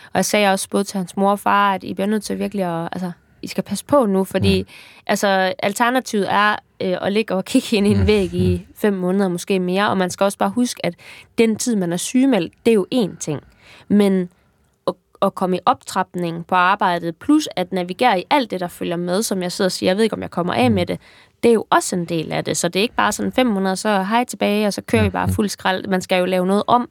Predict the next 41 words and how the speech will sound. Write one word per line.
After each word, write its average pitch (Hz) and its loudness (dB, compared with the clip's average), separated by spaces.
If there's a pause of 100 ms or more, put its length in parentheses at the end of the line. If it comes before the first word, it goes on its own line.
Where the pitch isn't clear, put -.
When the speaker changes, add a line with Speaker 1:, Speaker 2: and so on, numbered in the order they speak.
(100)
Speaker 1:
for 180 0
ellers 180 -2
så - -4
havner 190 0
man 185 -2
der 175 -4
igen. 190 -2 (440)
Så - 0
jeg 202 0
tror, 233 0
det 226 2
der 202 2
med 190 0
at 175 2
kunne 202 -2
se 262 2
på 180 -8
folk 202 -2
og - -6
sige, 196 -2
"Hey, 208 0 (920)
du, 202 2 (160)
du 226 2
er 208 2
på 202 0
vej 233 4
et 190 -4
sted 220 0
hen, 269 2 (640)
der 190 2
ikke - -2
er 175 -8
godt 170 -10
for - -10
dig." 160 -8 (320)
Og 208 0
det 277 4
synes 277 0
jeg, 185 0
der 175 -2
er, 175 -2